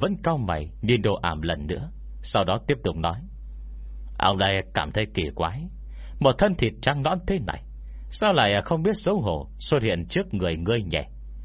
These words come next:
Hay là ngươi ở đây lâu rồi, nơi này lại không nhìn thấy mấy phương sĩ?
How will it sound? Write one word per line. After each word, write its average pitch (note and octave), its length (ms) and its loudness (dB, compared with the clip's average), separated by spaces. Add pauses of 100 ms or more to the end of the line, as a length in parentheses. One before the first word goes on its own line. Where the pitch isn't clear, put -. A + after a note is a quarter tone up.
(380)
Hay B2+ 160 6
là F2 180 2
ngươi G2 320 2
ở F2 220 0
đây F#2 200 0
lâu F2+ 220 0
rồi, D2 200 -4 (540)
nơi F3+ 160 6
này G2+ 240 2 (160)
lại A2 160 4
không F3+ 260 2
nhìn F2 220 0
thấy C#3 200 0
mấy C#3+ 260 0
phương A#2 180 0
sĩ? F3 360 -4